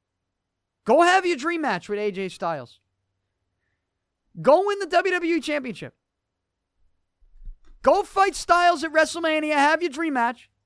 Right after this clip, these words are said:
Sign a two-year deal with W W E. Win a belt. Have a couple feuds that are dream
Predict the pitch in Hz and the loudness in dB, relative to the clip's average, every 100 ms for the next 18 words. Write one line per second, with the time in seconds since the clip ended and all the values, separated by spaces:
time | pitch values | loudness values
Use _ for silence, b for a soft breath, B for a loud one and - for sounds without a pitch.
0 | _ _ _ - 370 440 - 403 427 262 | _ _ _ -2 0 0 0 0 0 -2
1 | 214 170 170 151 127 120 101 _ _ _ | -2 -4 -6 -8 -10 -12 -18 _ _ _
2 | _ _ _ _ _ _ _ _ _ _ | _ _ _ _ _ _ _ _ _ _
3 | - 180 349 381 302 339 339 - _ _ | -8 -2 -2 2 4 4 4 -6 _ _
4 | _ _ 294 370 392 349 339 330 262 - | _ _ -2 -2 2 0 2 -2 -4 -8
5 | _ _ _ _ _ _ _ _ - 277 | _ _ _ _ _ _ _ _ -8 2
6 | 330 330 320 269 233 - - _ _ _ | 4 4 0 -4 -14 -18 -20 _ _ _
7 | - 254 247 156 240 302 302 311 | -4 -2 -2 -2 -4 -2 -2 -2